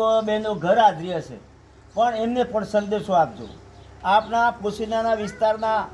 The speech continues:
આ મેડિકલ ઓફિસર છે, આ હિંમતનગરના કે એ હું જાણી શકતો નહીં, પણ મોટા સાહેબ આવેલા છે, એમની સાથે એમનો સ્ટાફ છે.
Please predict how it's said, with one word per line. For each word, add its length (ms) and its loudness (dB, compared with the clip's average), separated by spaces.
આ 120 0
મેડિકલ 420 -2
ઓફિસર 440 -2
છે, 260 -4
આ 240 6
હિંમતનગરના 840 -4
કે 140 -6
એ 240 -4
હું 220 -2
જાણી 220 0
શકતો 340 -4
નહીં, 500 -4
પણ 140 2
મોટા 300 2
સાહેબ 300 0
આવેલા 320 2
છે, 140 -4
એમની 220 -8
સાથે 320 -4
એમનો 240 -6
સ્ટાફ 560 -4
છે. 200 -14